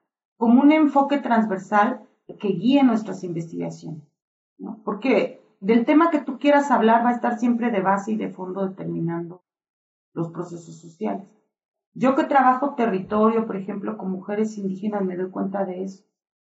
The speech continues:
Y si después regreso a la ciudad y empiezo a trabajar con jóvenes que hacen apropiaciones aquí del espacio público, eh, me doy cuenta de eso también.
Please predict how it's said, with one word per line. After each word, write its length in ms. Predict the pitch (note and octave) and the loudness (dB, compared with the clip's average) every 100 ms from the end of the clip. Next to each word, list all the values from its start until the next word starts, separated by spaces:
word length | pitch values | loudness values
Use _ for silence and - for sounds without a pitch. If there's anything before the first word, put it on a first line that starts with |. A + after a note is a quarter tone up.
| - | -14
Y 100 | G3 | -2
si 140 | G#3+ | 2
después 340 | A3 G#3+ B3 C4 | 4 4 2 4
regreso 380 | D4 C#4+ C#4 | 6 4 4
a 60 | C#4 | 4
la 100 | B3+ | 2
ciudad 640 | A#3 A3 G#3 A3 A3+ A#3+ | 0 0 2 4 6 6
y 40 | A3 | 4
empiezo 280 | G#3+ A3 A#3 | 0 -2 -4
a 40 | |
trabajar 480 | - G3+ F#3+ G3+ G#3 | -4 -4 -4 -6 -8
con 200 | G3+ G3 | -12 -12
jóvenes 760 | - G3+ G3 F#3 F#3+ G#3 - | -4 -2 -2 -4 -6 -10 -12
que 100 | - | -4
hacen 260 | F#3 F#3+ G3 | -2 -2 -4
apropiaciones 760 | F#3 E3 D#3+ E3+ - F#3 F#3 F#3+ | -6 -6 -10 -10 -8 -10 -10 -10
aquí 300 | E3+ - F3 | -12 -12 -8
del 160 | E3+ | -6
espacio 440 | D#3+ - E3+ - E3 | -8 -8 -12 -12 -16
público, 720 | - E3+ E3+ F3 - F#3 F#3+ _ _ _ _ _ - | -12 -10 -10 -10 -8 -8 -8 _ _ _ _ _ -8
eh, 280 | E3+ E3 - | -4 -2 0
me 160 | E3 | 0
doy 180 | E3 E3+ | 2 0
cuenta 340 | F3 E3+ E3+ | -2 -2 -2
de 120 | E3 E3 | 0 0
eso 180 | E3 | -2
también. 460 | E3 D#3+ E3 - - | -8 -4 -2 -4 -12